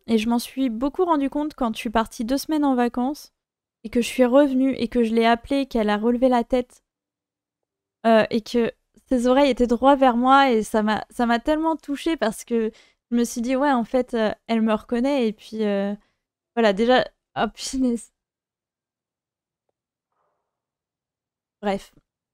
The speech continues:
Donc, une fois que j'ai eu mon diplôme, je me suis mise à chercher un C D I. Parce que voilà, je voyais tous mes potes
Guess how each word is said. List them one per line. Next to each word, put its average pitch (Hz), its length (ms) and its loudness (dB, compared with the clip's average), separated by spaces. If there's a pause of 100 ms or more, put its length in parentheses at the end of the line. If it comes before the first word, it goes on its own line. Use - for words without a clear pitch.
(520)
Donc, 240 160 -4
une 262 160 2
fois 349 160 2
que 285 60 -2
j'ai 269 140 0
eu 269 80 0
mon 254 180 -2
diplôme, 233 640 -4 (120)
je 208 120 -6
me 220 140 -12
suis 254 160 -6
mise 277 200 0
à 233 80 4
chercher 240 320 -4
un 262 120 -2
C 240 240 -6
D 220 120 -4
I. 214 280 -8 (600)
Parce 226 200 -6
que 302 80 -2
voilà, 277 300 2
je 254 100 -2
voyais 254 240 2
tous - 180 -6
mes 277 160 2
potes - 340 -4